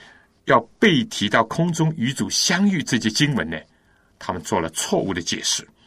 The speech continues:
以至于造成很多的困惑，甚至于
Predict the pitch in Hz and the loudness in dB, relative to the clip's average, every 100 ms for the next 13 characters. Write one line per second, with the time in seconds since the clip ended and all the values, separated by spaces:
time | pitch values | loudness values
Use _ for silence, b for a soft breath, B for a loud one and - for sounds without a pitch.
0 | B B B B B 120 113 127 - 120 | B B B B B 0 4 2 4 2
1 | 120 - - 131 151 123 185 120 90 b | 0 -2 0 2 2 2 2 2 -2 b
2 | b _ - 214 123 - 92 b b b | b _ 2 2 4 0 -2 b b b
3 | b - 139 107 | b 0 2 2